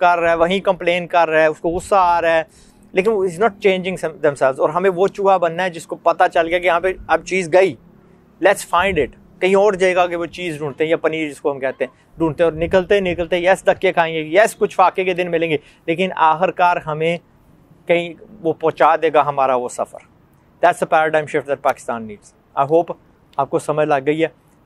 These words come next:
And you will work towards अपने माँ बाप को, ये तो वीडियो याद दिखा दो, ये चीज़ वाली कहानी सुना दो उनको,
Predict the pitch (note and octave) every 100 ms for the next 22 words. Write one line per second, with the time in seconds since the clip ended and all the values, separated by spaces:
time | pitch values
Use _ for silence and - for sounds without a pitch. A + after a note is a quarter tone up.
0 | D#3 D#3 C#3+ A3+ A3 F#3+ E3+ E3+ G3 -
1 | - _ _ - F3+ G#3+ G#3+ D#3 - E3+
2 | E3+ G3+ F3 F3+ F#3+ F3 - F#3 - _
3 | _ _ _ _ _ E3 F3 E3+ E3+ F3
4 | G3+ G3+ G3 F#3+ G3 F#3+ G3 _ _ -
5 | F3 - F3+ F3 F#3 F3+ F3+ E3+ E3 F#3
6 | G#3 G3 F#3 F#3 F3+ F3 E3+